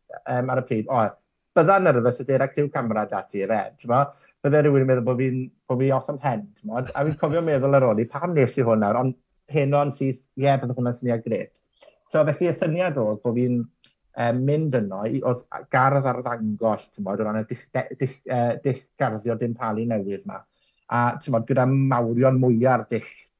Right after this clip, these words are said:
tra Charles Dowding yw, yy, yym, y tad i'r cysyniad, yym, porfol de o dim palu. Nid fe dyfeisio y system, ond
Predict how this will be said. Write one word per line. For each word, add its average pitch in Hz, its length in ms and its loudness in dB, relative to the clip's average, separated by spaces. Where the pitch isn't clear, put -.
tra 107 160 -2
Charles 113 240 2
Dowding 110 400 0
yw, 110 320 2
yy, 104 440 -4
yym, 107 320 -2
y 117 160 -2
tad 113 480 -2
i'r 117 140 2
cysyniad, 110 680 2
yym, 107 320 0
porfol 104 540 0
de 107 100 0
o 101 140 0
dim 104 240 0
palu. 95 320 -4
Nid 143 200 6
fe 135 140 6
dyfeisio 120 540 2
y 104 80 -6
system, 110 520 -6
ond 120 240 4